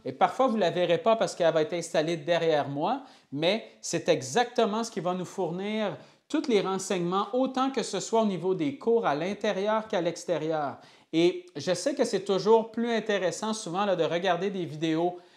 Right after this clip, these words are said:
à l'extérieur, mais à l'intérieur va être aussi bon si les données sont bonnes. Même si, euh, je suis pas, euh, au champ de pratique, si je suis à l'intérieur dans un simulateur, ben, avec ça, ça va nous donner exactement le même principe, les mêmes données. Donc, ça va être génial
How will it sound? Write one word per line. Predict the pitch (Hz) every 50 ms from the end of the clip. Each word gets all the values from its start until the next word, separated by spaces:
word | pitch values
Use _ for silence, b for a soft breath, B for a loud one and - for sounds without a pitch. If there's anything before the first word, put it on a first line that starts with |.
| B B B _
à | 147 156
l'extérieur, | 156 165 170 170 - - - 156 143 147 147 160 185 240 269 262 226 175 B B B B _
mais | 143 151 160 170 170 165 - - _ _
à | 151 165 170
l'intérieur | 185 214 254 269 262 262 240 220 208 214 226 247 254 240
va | 208 196 185
être | 170 - -
aussi | - 214 208 - - - 190
bon | 160 151 180 208 233 220
si | - - - - 190
les | 175 175 170
données | 156 165 180 165 165 190 196
sont | 190 - 180 156 143 135
bonnes. | 139 165 185 175 147 131
Même | 135 160 214 262 294 294
si, | 269 277 - - 220 220 226 226 226
euh, | 185 165 160 160
je | 160 -
suis | - 180 175
pas, | - - 196 202 214 220 220 -
euh, | 175 147 139 135 135 - -
au | 180 190 202 202 185 185
champ | - - 180 165
de | 165
pratique, | - 165 151 147 - - 214 311 - B B B B B
si | B - - 139
je | -
suis | - 240
à | 233
l'intérieur | 214 214 202 208 220 185 175 180 196 214 214
dans | 190 180 170 165 170
un | 160 156
simulateur, | - - - 160 147 147 135 135 - 160 180 226 233 196 B B B B B B
ben, | 135 135 135 -
avec | 151 165 170 185 175 -
ça, | - - 226
ça | 220 214 185
va | 165 170
nous | 170 165
donner | 151 160 160 160 180
exactement | 175 143 135 180 180 180 - - 180 165 170 175 175
le | 170 156
même | 147 156 156 156
principe, | 147 - 156 135 131 - 208 220 220 214
les | 165 147
mêmes | 143 151 151 151 143
données. | 135 143 135 135 143 143 123
Donc, | 123 117 113
ça | - - 139
va | 139 143
être | 139 127
génial | 117 143 135 131 131 143 175 220 233 226